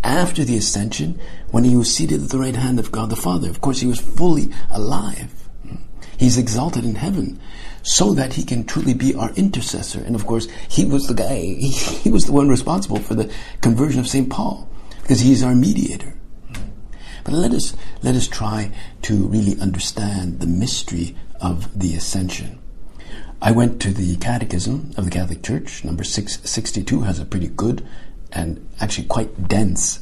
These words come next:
explanation. It says, quoting from Saint John, it says, "And I, when I am lifted up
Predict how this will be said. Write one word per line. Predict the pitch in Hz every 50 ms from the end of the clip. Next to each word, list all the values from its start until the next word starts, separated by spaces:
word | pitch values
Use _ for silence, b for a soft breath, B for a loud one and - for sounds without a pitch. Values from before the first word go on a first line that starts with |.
| - -
explanation. | - 104 - - - - 87 85 87 98 110 104 - - 101 98 B B B B B B B B
It | 113 104 -
says, | - 110 98 92 92 - - - - - - - - - - - - - - - - - - - - - - B B B B B B B B B B B - -
quoting | - 107 101 95 90 85 82 -
from | - - - 98 87
Saint | - - 90 87 92
John, | 101 90 85 80 73
it | -
says, | - - 92 90 85 - - B B B B B B B B B B -
"And | 98 95 90 - - -
I, | 135 139 123 107 95 87 -
when | 98 101 101
I | 131 143 131
am | 135 117 104 - -
lifted | 104 98 101 - 185 196 - - - 156 139
up | 123 127 131 - -